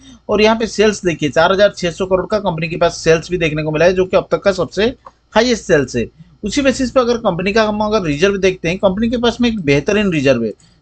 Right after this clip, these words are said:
जो कि तेरह सौ करोड़ का company के पास में reserve देखने को मिल रहा है। उसी के साथ में अगर हम promoter holding के बारे में बात करेंगे, फिफ्टी वन परसेंटेज का stake अभी promoter के पास में है, डीआई के पास में टेन पॉइंट सिक्स है, उसके साथ में यहाँ पे एफआई के पास में टेन पॉइंट सिक्स है और डीआई के पास में यहाँ पे सिक्सटीन परसेंट है।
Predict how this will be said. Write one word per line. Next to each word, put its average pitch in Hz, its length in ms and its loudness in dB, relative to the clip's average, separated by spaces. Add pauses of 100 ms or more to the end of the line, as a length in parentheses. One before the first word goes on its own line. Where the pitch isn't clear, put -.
(120)
जो 196 80 2
कि 226 140 -2
तेरह 180 260 4
सौ 185 140 -6
करोड़ 196 220 -2
का 208 140 -4
company 170 280 -2
के 180 100 -6
पास 180 220 2
में 180 100 0
reserve 151 300 0
देखने 139 300 0
को 139 80 -2
मिल 135 180 0
रहा 147 120 6
है। 202 120 -6 (380)
उसी 214 200 -2
के 254 100 2
साथ 254 200 -2
में 254 80 0
अगर 240 120 4
हम 247 180 2
promoter 190 400 2
holding 208 300 2
के 202 60 2
बारे 190 160 4
में 180 80 -4
बात 151 240 4
करेंगे, 139 360 0 (400)
फिफ्टी 220 280 -2
वन 254 180 2
परसेंटेज 220 400 -2
का 214 120 2
stake 196 260 0
अभी 190 160 4
promoter 156 380 -2
के 185 120 0
पास 175 240 2
में 175 120 -2
है, 185 140 -2 (360)
डीआई 214 240 4
के 233 120 -4
पास 220 240 0
में 202 120 0
टेन 151 240 -2
पॉइंट 180 200 2
सिक्स 180 300 -6
है, 190 140 2 (340)
उसके 196 200 -2
साथ 233 240 0
में 240 100 2
यहाँ 214 220 2
पे 214 140 0 (560)
एफआई 185 240 0
के 208 80 0
पास 208 220 0
में 202 100 -2
टेन 156 220 0
पॉइंट 185 200 2
सिक्स 190 240 -8
है 196 60 4
और 185 160 2
डीआई 214 240 4
के 214 100 0
पास 208 240 2
में 208 60 -4
यहाँ 202 140 2
पे 190 60 -4
सिक्सटीन 180 360 -8
परसेंट 180 340 0
है। 196 120 2